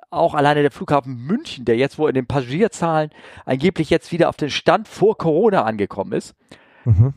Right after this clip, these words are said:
Speaker 1: Aber ich glaub, die haben nicht das Personal dafür mehr.
Speaker 2: Mhm.
Speaker 1: Das
Speaker 2: Der
Speaker 1: heißt,
Speaker 2: Flughafen.
Speaker 1: ja, der Flughafen. Also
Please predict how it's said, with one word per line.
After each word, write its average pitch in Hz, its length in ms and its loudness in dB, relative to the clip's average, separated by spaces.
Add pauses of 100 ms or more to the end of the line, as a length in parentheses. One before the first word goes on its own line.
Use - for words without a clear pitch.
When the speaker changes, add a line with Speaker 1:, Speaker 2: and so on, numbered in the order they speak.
Speaker 1:
Aber 143 200 2
ich 135 80 -2
glaub, 160 160 0
die 143 120 0
haben 139 100 -2
nicht 123 140 -6
das 117 100 -6
Personal 139 360 -4
dafür 120 240 -8
mehr. 80 240 -12 (680)
Speaker 2:
Mhm. 107 420 0
Speaker 1:
Das 131 160 -2
Speaker 2:
Der 143 80 -2
Speaker 1:
heißt, 165 160 4
Speaker 2:
Flughafen. 110 500 0
Speaker 1:
ja, 143 180 2
der 117 80 -2
Flughafen. 104 480 -6
Also 135 320 0